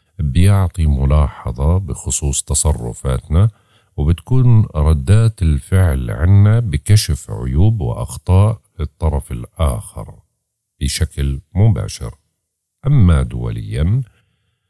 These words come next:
فعطارد له علاقة بالاتصالات والمواصلات، وله علاقة بالبورصة، له علاقة بالعملة، له علاقة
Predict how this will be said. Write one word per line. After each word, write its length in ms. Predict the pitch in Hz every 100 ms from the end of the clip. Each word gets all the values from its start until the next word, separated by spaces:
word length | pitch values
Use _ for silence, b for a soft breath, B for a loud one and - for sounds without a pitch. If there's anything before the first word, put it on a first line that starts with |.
| _ _
فعطارد 680 | - 64 76 - 135 135 120
له 200 | 110 113
علاقة 360 | 104 113 - 107
بالاتصالات 920 | 104 95 95 - 101 104 104 104 107 -
والمواصلات، 1200 | 73 98 82 76 64 62 - 71 64 60 - _ _ _ _ _ _ _ _
وله 560 | 82 92 98 82 82 - -
علاقة 480 | 76 85 82 80
بالبورصة، 680 | 71 73 62 65 67 - - - _ 87
له 220 | 78 67
علاقة 440 | 64 69 - 64
بالعملة، 680 | 60 57 60 85 78 53 52 _ _ 73
له 200 | 69 67
علاقة 680 | 64 71 82 - 80 78